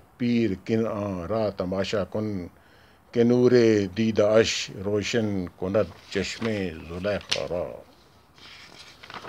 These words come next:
سبحان اللہ۔ جب انگریزوں نے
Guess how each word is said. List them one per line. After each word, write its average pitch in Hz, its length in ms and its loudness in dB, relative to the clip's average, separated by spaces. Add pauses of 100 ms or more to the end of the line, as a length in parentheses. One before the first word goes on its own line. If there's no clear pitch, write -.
(320)
سبحان 113 480 4
اللہ۔ 76 360 -4 (2500)
جب 156 340 6
انگریزوں 151 480 8
نے 165 260 6